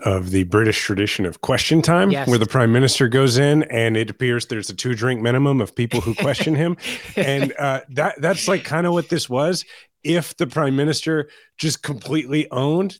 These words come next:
Speaker 1: the people there, uh, that's the first thing. Uh, the second thing is
Speaker 2: It was like Blair. If you ever watched Blair back in the day, he used
Speaker 1: Uh,
Speaker 2: to just absolutely slam,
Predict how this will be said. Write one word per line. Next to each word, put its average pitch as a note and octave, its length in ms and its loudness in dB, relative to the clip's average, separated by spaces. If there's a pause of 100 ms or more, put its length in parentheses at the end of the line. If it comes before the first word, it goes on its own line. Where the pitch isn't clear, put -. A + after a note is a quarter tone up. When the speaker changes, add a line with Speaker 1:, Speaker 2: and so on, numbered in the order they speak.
Speaker 1:
the C3 80 0
people C3+ 360 -2
there, D3+ 360 -2 (260)
uh, B2 240 -2 (160)
that's A3+ 220 0
the D#3 120 -2
first - 280 -2
thing. G2 260 -6
Uh, C#3+ 160 -2
the D#3 140 -4
second C4 320 -2
thing C3 180 -2
is A#2+ 180 -4
Speaker 2:
It F#3 80 2
was G3+ 120 2
like F#3 160 0
Blair. D#3 360 2
If A#2+ 120 -8
you D3 80 -2
ever C#3+ 120 -4
watched C3+ 300 -4
Blair B2+ 460 -8
back B2+ 240 -6
in B2+ 100 -12
the A#2+ 60 -14
day, C3 220 -6
he C#3 100 -10
used D#3+ 200 -8
Speaker 1:
Uh, D#3 60 -12
Speaker 2:
to - 20 -12
just A#2+ 300 -14
absolutely C#3 360 -6
slam, B2+ 720 -10